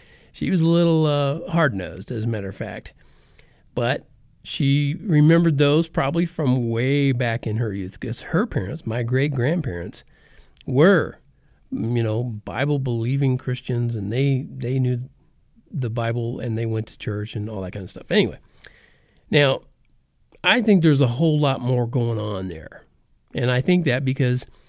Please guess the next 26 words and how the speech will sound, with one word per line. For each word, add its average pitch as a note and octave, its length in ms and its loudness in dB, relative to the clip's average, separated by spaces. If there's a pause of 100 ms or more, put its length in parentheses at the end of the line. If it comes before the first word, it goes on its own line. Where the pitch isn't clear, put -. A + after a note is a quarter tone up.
(260)
I D3 220 2
know B2+ 240 4
who C#3+ 260 2
invented B2 760 2
music. F3 600 2 (920)
But C3 220 0
the - 60 -14
point F#3 340 4
is, F#2+ 360 -6 (520)
music E3 640 6
keeps F3 400 -2
at B2+ 200 -6
least F3 280 2 (180)
some F#3+ 680 2 (160)
neural F3 480 8
pathways G#2+ 560 -4
open. E2+ 340 -12 (560)
And C#3+ 380 4 (340)
check - 220 -2
out E3+ 160 0
how C#3 180 0
complicated C#3 880 2
a C3 80 -4
neural B2+ 440 4
pathway A2 640 -6
sounds. G2 560 -6